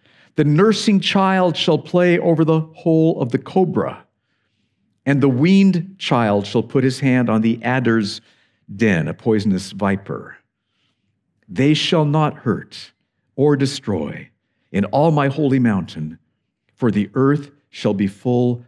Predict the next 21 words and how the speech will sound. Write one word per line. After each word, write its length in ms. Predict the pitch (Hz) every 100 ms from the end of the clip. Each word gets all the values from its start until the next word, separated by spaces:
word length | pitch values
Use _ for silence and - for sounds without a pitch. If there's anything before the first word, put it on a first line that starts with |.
| _
of 140 | 101
the 80 | 92
knowledge 600 | 95 110 117 117 107 - _ -
of 100 | 98
the 80 |
Lord 440 | 95 101 101 107 101 - _
as 120 | -
the 100 | 95
waters 600 | 90 95 92 95 90 - - _ _ -
cover 380 | 87 85 80 - _ _
the 80 | 80
sea." 420 | - 131 131 - _ _ _ _ _ _ _ _ _ _ _ _ _ _ _
So 180 | - 135
this 240 | 127 143 -
ruler 640 | 160 175 123 87 92 104 _ _ _ _ _ _ _ _ _ _ -
who's 240 | 139 -
from 320 | - 160 147
the 80 | 131
stump 480 | - - 160 160 156
of 200 | 139 120
Jesse, 680 | 104 135 120 - 82 -